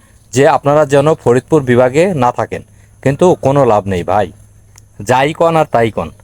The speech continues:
ফরিদপুর বিভাগেই আপনাদেরকে থাকতে হবে। কারণ এই ফরিদপুর, বৃহত্তর ফরিদপুর জেলার মধ্যেই যে আপনারা একসময় ছিলেন, আপনারা যতই উল্টাপাল্টা করেন কোনো লাভ হবে না। এজন্য আপনাদেরকে বলছি,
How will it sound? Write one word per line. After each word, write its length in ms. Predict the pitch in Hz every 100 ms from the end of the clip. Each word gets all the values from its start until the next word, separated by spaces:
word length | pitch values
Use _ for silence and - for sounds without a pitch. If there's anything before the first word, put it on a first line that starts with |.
| - - -
ফরিদপুর 400 | 135 143 175 143
বিভাগেই 480 | 117 120 123 165
আপনাদেরকে 460 | 170 151 135 120 120
থাকতে 300 | - 104 127
হবে। 240 | 104 90
কারণ 380 | - - 127 196 - _ _ - -
এই 180 | 131 147 -
ফরিদপুর, 560 | 127 139 - - 180
বৃহত্তর 560 | 143 131 143 160 - 170
ফরিদপুর 500 | - 127 131 170 156
জেলার 340 | 113 123 139 160
মধ্যেই 340 | 170 147 170
যে 120 | 151
আপনারা 340 | 147 143 147 135
একসময় 340 | - 127 120
ছিলেন, 340 | - 135 120 87 - _ - - 110
আপনারা 380 | 110 151 160
যতই 380 | 123 127 - 170
উল্টাপাল্টা 540 | 190 185 175 165 156 147
করেন 360 | 131 120 90 - _ _ -
কোনো 240 | 139 139 131
লাভ 260 | 110 101
হবে 220 | 101 95
না। 120 | 82 - - _ - - - - _
এজন্য 320 | 117 135 160
আপনাদেরকে 520 | 170 135 151 151 147 131
বলছি, 420 | 117 - 92